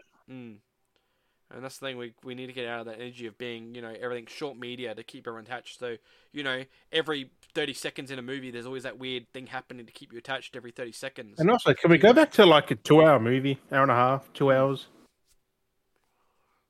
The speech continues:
Speaker 2: No offense to anything, but, like, three and a half hours is way too long for a movie.
Speaker 1: That's exactly it. But, um, sticking on that lines of movies as well, did you see the, uh, screenshot that was dropped for the new Snow White movie?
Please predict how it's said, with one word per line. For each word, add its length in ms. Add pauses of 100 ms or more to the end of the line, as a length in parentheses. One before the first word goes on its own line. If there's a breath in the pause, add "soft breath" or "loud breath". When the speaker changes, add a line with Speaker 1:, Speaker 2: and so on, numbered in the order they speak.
Speaker 2:
No 160
offense 300
to 80
anything, 380
but, 160
like, 220 (560)
three 180
and 80
a 60
half 240
hours 300
is 100
way 240
too 180
long 240
for 120
a 40
movie. 340 (420)
Speaker 1:
That's 320
exactly 400
it. 200
But, 200
um, 520 (140)
sticking 480
on 120
that 180
lines 360
of 120
movies 420
as 180
well, 440 (400)
did 180
you 100
see 240
the, 280
uh, 180
screenshot 840
that 140
was 220
dropped 280
for 280
the 140
new 160
Snow 240
White 160
movie? 260